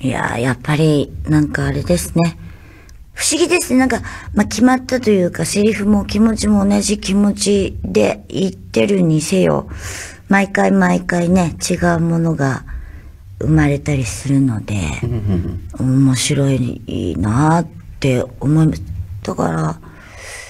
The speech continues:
Speaker 1: す-、好きですね。ライブの方が。
Speaker 2: あ、
Speaker 1: はい。
Speaker 2: ライブの方が。
Speaker 1: はい。
Speaker 2: あ、そう、よかった。
Speaker 1: はい。はい。
Speaker 2: あの、あ、普段ほら、あの、詳しいことをね、お話しするという時間がないじゃないですか。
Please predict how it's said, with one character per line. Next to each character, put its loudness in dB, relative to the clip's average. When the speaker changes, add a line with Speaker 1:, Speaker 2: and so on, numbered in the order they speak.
Speaker 1:
す-、 -14
好 -16
き 2
で 4
す -4
ね。 0
ラ 4
イ 2
ブ -6
の 0
方 -2
が。 -4
Speaker 2:
あ、 -4
Speaker 1:
は -2
い。 4
Speaker 2:
ラ 4
イ 0
ブ 0
の -2
方 -2
が。 -4
Speaker 1:
は 2
い。 -8
Speaker 2:
あ、 0
そ 0
う、 2
よ 4
か 0
っ -2
た。 -4
Speaker 1:
は -4
い。 -2
は -
い。 -6
Speaker 2:
あ 2
の、 2
あ、 2
普 4
段 4
ほ 0
ら、 -2
あ 2
の、 0
詳 2
し 0
い 2
こ -2
と -4
を 0
ね、 4
お 4
話 4
し -10
す -2
る -2
と -6
い 2
う -2
時 0
間 4
が 2
な 4
い 4
じ 2
ゃ 2
な -2
い -2
で -4
す -10
か。 -4